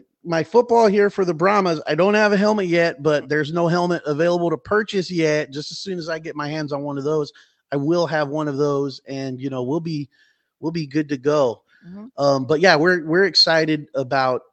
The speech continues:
Speaker 1: uh, about all these organizations. There's plenty of room for football in San
Speaker 2: Mm-hmm.
Speaker 1: Antonio. We got the whole year.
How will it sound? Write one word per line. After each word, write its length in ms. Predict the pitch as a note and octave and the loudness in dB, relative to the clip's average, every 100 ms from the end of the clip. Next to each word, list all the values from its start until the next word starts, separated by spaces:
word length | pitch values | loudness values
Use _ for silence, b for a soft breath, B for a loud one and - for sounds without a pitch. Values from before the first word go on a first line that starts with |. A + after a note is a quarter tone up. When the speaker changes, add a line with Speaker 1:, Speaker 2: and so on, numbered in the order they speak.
| - | -10
Speaker 1:
uh, 140 | C3 A#2+ | -6 -6
about 260 | B2+ C3 | -4 -4
all 140 | - C3+ | -2 -4
these 160 | D3 | -4
organizations. 840 | D3+ D3 D3+ C#3 D3 C#3+ D3+ C#3 - | -6 -6 -6 -6 -8 -8 -10 -10 -8
There's 260 | C3 B2+ | -8 -6
plenty 720 | - - D3 D3 - D#3 C#3+ - | -8 -10 -8 -8 -8 -10 -10 -6
of 280 | C3 A#2 A#2 | -8 -8 -4
room 360 | C#3 C#3+ C#3+ | -2 -2 -4
for 160 | C#3+ C3+ | -8 -14
football 420 | - D3 D3 C#3 | -10 -10 -6 -8
in 40 | |
San 200 | B2+ C#3 | -8 -8
Speaker 2:
Mm-hmm. 100 | G#3 | -6
Speaker 1:
Antonio. 280 | F#3 C#3 C#3+ | -4 -4 -4
We 80 | C#3 | -4
got 180 | C3+ B2+ | -4 -6
the 80 | A#2 | -10
whole 340 | - C3+ D3 | -6 -2 -2
year. 480 | C#3 C3+ C#3 D#3 E3+ | -2 -4 -4 -6 -8